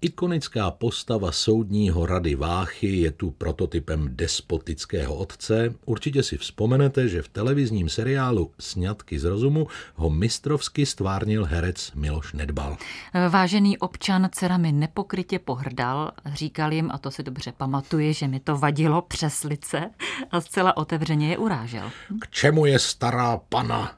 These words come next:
Speaker 1: holka, která nikomu na celém světě nebyla dost dobrá k tomu, aby z ní udělal svou kuchařku, svou pradlenu a aby mu nahřívala postel?"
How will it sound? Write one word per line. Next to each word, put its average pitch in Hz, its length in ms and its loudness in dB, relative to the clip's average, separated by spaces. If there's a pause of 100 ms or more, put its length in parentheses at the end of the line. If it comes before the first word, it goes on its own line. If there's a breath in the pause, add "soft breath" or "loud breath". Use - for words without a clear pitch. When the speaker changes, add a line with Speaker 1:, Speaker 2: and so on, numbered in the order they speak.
Speaker 1:
holka, 127 580 0
která 101 440 0
nikomu 131 520 4
na 110 140 0
celém 131 360 0
světě 131 380 2
nebyla 127 300 0
dost 107 240 2
dobrá 123 360 2
k - 100 -8
tomu, 165 380 2
aby 156 200 6
z 107 60 4
ní 135 180 4
udělal 151 420 4
svou 98 340 -2 (100)
kuchařku, 160 800 6 (160 loud breath)
svou 101 320 -2
pradlenu 160 800 6 (100)
a - 240 -4
aby 131 240 4
mu 117 160 4
nahřívala 113 720 2
postel?" - 640 -4